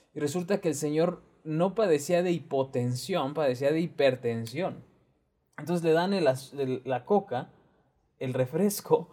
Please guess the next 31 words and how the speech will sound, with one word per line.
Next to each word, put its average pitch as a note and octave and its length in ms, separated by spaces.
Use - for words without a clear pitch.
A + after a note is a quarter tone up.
y C#3+ 180
comienza, D3+ 680
y, C3+ 420
y D3 140
pues C3+ 280
el C3+ 120
desorden D#3 540
sigue G3 360
y F#3 60
viene D#3 220
una D#3 140
ambulancia C#3+ 580
por B2+ 180
él, D#3+ 220
y C3 100
posterior C3 560
a E3 100
eso, E3+ 360
eh, A#2+ 800
yo D3+ 160
creo D#3 160
que D#3 220
él C#3+ 240
estuvo C#3 500
con B2+ 160
nosotros D3+ 480
un, C#3 400
un C3+ 260
año C3 260
más F3 300
y C3+ 140